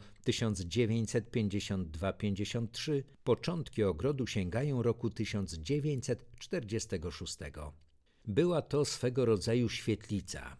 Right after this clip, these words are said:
organizująca jeden posiłek, pomoc w odrabianiu lekcji, koła zainteresowań, śpiewno-taneczne, żywego słowa, agrobiologiczne, hodowla królików, uprawa warzyw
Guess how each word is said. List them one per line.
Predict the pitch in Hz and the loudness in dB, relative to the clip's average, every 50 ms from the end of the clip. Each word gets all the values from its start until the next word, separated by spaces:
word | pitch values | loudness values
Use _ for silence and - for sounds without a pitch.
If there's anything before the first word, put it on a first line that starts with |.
| - - | -18 -8
organizująca | - 180 143 113 131 131 127 120 104 - - 117 110 113 110 107 104 - 117 101 101 98 - - - | -6 -6 -4 -2 -2 -2 0 0 0 2 2 4 4 4 4 4 2 2 2 2 2 2 0 -2 -2
jeden | 101 104 131 120 101 107 104 98 90 | 4 4 4 4 4 2 0 0 0
posiłek, | - - 98 90 - - - 82 71 69 92 127 - - - - - - - - - - - - - | -2 -2 -2 -2 -2 -4 -4 -6 -6 -6 -6 -8 -10 -14 -20 -20 -20 -20 -20 -20 -20 -20 -20 -6 2
pomoc | - 123 120 110 110 117 127 - - - - | 6 6 6 6 6 4 2 0 -2 -8 -8
w | 110 - | -2 0
odrabianiu | 113 104 87 107 104 92 107 104 98 101 98 92 | 0 2 4 2 2 2 2 2 2 2 2 0
lekcji, | 80 71 67 - - - - - - 90 104 139 - - - - - | 0 -2 -4 -8 -12 -10 -10 -8 -6 -6 -8 -8 -10 -14 -18 -18 -4
koła | - 135 120 113 113 110 | 2 6 6 8 8 6
zainteresowań, | 101 110 117 110 120 120 117 - 135 131 135 - - - 80 - 90 80 - 73 71 - - | 4 2 2 2 2 0 0 0 0 0 0 0 -2 -4 -6 -6 -6 -8 -10 -10 -12 -12 -10
śpiewno-taneczne, | - - - - 123 120 113 92 87 101 104 101 95 - - 101 98 98 107 117 117 - - - 127 127 165 180 | -8 -8 -2 4 6 6 6 6 6 2 2 2 2 2 2 2 2 4 2 2 2 0 -4 -6 -6 -4 -4 -4
żywego | - - 107 90 78 80 71 67 73 73 | -2 -2 -2 -2 -2 -4 -6 -6 -6 -6
słowa, | - - - 98 101 95 - 120 139 156 - - - - - - - | -6 -4 -2 -2 -2 0 0 -2 -2 -2 -4 -8 -14 -16 -16 -10 0
agrobiologiczne, | - 131 117 95 95 107 117 107 98 104 101 101 101 90 76 69 76 - - - 80 80 107 - - - - | 2 2 2 2 2 2 2 4 4 4 4 4 4 2 0 -4 -8 -10 -8 -8 -8 -8 -8 -10 -12 -18 -20
hodowla | - - 104 95 87 101 87 82 98 87 80 | -8 -6 -4 -2 0 0 0 0 0 -2 -2
królików, | - - 101 92 87 110 139 135 - 220 185 - - | -4 -4 -4 -2 -2 -2 -2 -4 -6 -8 -8 -6 -6
uprawa | 113 90 - 71 71 - 73 80 | -8 -8 -6 -10 -8 -8 -8 -6
warzyw | 76 98 95 95 82 107 120 104 - | -4 -4 -4 -4 -2 -2 -4 -4 -6